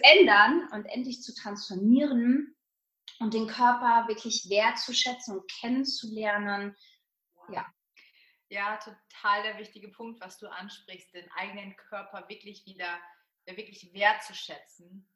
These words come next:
Speaker 2: und Riesenthema. Wenn ich zurückblicke auf meine eigene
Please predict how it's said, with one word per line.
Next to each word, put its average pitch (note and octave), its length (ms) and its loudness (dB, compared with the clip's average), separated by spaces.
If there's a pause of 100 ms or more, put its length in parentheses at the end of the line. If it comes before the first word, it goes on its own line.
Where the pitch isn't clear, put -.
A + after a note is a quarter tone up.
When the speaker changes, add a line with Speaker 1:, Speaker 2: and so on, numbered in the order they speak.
Speaker 2:
und F3 500 -18 (480)
Riesenthema. F#3+ 560 -16 (380)
Wenn G3 140 -10
ich G3+ 180 -20
zurückblicke A3 640 -12
auf F#3 160 -16
meine F#3 320 -12
eigene G3+ 440 -10